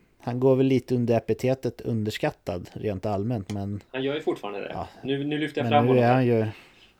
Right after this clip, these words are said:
Speaker 1: ja, precis, och det känns som att många andra har, har gjort det också
Speaker 2: Mm.
Speaker 1: på senare tid, så frågan är om han är, fortfarande är underskattad, eller om det är lite Louis Eriksson, eh,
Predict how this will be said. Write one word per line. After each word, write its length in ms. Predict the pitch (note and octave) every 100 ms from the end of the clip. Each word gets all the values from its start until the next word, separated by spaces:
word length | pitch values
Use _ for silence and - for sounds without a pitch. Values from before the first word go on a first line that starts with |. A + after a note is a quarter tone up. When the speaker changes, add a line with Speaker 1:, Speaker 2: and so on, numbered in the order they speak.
| _ _ _
Speaker 1:
ja, 520 | A#2+ B2+ C3+ C#3+ C#3+ C#3
precis, 420 | C#3 - A#2 -
och 140 | A#2+ A#2
det 100 | A#2+
känns 260 | C3+ C3+
som 120 | B2
att 80 | A#2
många 300 | B2 A2+ A2
andra 320 | A2 A2 B2+
har, 320 | A#2+ A2 G#2 G2+ - - - -
har 120 | - G#2+
gjort 260 | G#2 - -
det 120 | G2+
också 280 | A#2+ - G#2
Speaker 2:
Mm. 80 | G2
Speaker 1:
på 40 |
senare 340 | G2+ F2+ F2+
tid, 260 | - F2+ E2
så 420 | - G#2 G2 F#2+ -
frågan 380 | - G2+ A2+ A2+
är 80 | G2
om 60 |
han 140 | F#2 G2+
är, 240 | A#2+ A2 - _ _ _
fortfarande 500 | A#2 - B2+ B2+ G2+
är 120 | G2
underskattad, 720 | G2 F#2+ F#2 G#2 - F#2+ F#2
eller 180 | G#2 F#2+
om 120 | G2
det 80 | G2
är 100 | F#2
lite 400 | F#2+ - F#2+ F2+ - _ - - - - _ _ -
Louis 520 | G#2 G#2 G2+ G#2 G2+
Eriksson, 680 | F#2+ F#2 - G2+ F#2+ F#2 F#2+
eh, 280 | F#2 F#2